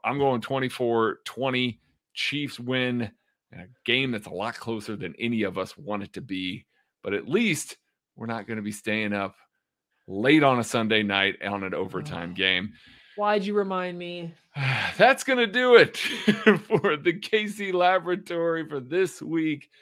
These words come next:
Speaker 1: Stay tuned, like, share, subscribe. Stay tuned to everything we've got going on. We're gonna have more content leading up to the Jaguars game, and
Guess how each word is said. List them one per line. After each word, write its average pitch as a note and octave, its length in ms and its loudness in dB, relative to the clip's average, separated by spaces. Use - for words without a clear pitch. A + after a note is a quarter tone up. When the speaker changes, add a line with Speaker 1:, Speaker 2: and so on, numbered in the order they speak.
Speaker 1:
Stay F3+ 300 0
tuned, F3 360 -4
like, C#3+ 340 -2
share, D#3 320 -2
subscribe. C#3+ 840 -2
Stay - 360 -2
tuned D#3 200 -2
to C3+ 60 6
everything C3 420 0
we've A#2+ 180 -4
got A#2+ 260 0
going A#2+ 320 0
on. B2 320 -2
We're A#2 100 -2
gonna B2+ 140 -2
have A#2+ 160 -2
more A#2+ 160 -6
content A#2+ 600 -6
leading C3 560 -4
up B2+ 140 -2
to A#2+ 80 -14
the G#2+ 80 -10
Jaguars B2+ 480 -2
game, A#2+ 240 0
and B2 420 -2